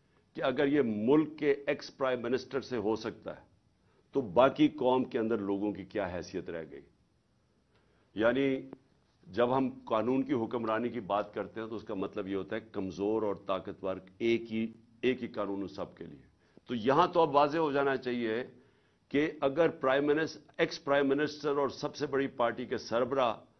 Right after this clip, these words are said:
अगर उससे ज्यादा ताकतवर लोग हैं, तो वो भी नहीं इंसाफ ले सकता।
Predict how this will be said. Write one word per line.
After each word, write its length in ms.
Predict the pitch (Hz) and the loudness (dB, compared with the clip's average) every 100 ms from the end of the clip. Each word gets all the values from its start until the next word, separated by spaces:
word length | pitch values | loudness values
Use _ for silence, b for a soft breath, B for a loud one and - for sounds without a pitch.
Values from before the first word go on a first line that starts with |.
| b b b b - | b b b b 0
अगर 220 | 156 180 | 2 2
उससे 500 | 185 202 - - 208 | 0 -2 -2 6 6
ज्यादा 360 | 127 143 156 190 | 8 6 6 4
ताकतवर 580 | 185 160 160 160 151 135 | 4 2 0 0 2 4
लोग 300 | 139 147 147 | 4 4 2
हैं, 200 | 165 165 | -2 -2
तो 100 | 160 | 4
वो 200 | 165 214 | 6 8
भी 120 | 240 | 8
नहीं 140 | 247 | 6
इंसाफ 400 | 240 196 202 165 | 6 6 6 4
ले 120 | 190 | -2
सकता। 540 | 175 175 - 151 80 | -4 -6 -4 -6 -6